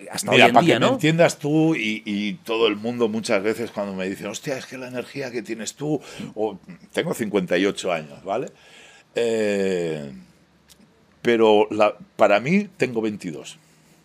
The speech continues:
Speaker 2: Ya hace veintidós años que salí de la cárcel.
Speaker 1: Ujú.
Speaker 2: Entonces, para mí es otra vida totalmente diferente. Antes era drogadicto, <laughs> delincuente, y ahora es todo lo contrario. No soy un antidrogas,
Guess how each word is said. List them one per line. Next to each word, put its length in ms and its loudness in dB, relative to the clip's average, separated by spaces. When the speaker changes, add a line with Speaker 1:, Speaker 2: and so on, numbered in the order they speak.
Speaker 2:
Ya 100 4
hace 120 4
veintidós 440 2
años 260 -6
que 100 -4
salí 200 -4
de 120 -2
la 100 -4
cárcel. 320 -14
Speaker 1:
Ujú. 100 -16
Speaker 2:
Entonces, 560 0
para 180 0
mí 120 -4
es 140 0
otra 200 6
vida 260 0
totalmente 520 -4
diferente. 480 -2
Antes 360 -2
era 220 8
drogadicto, 920 6
<laughs> 40 -10
delincuente, 760 4
y 180 0
ahora 320 10
es 160 4
todo 140 4
lo 100 4
contrario. 560 0
No 240 -2
soy 240 0
un 100 0
antidrogas, 800 6